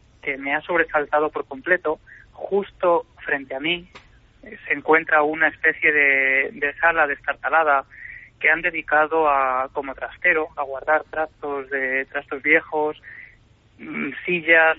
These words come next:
eh, bueno, pues todo tipo de elementos, ¿no? Y aquí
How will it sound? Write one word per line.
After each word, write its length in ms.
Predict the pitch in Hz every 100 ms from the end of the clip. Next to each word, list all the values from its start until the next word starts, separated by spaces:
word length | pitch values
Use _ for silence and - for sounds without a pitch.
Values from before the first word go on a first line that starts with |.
| -
eh, 640 | 143 135 131 131 131 127 139
bueno, 240 | 147 143 _
pues 100 | -
todo 180 | 165 156
tipo 300 | 143 139 143
de 140 | 131
elementos, 460 | 127 127 127 127 123
¿no? 140 | 147 160 - - - - - - - _ _ _
Y 240 | - 165 160
aquí 340 | 151 - 220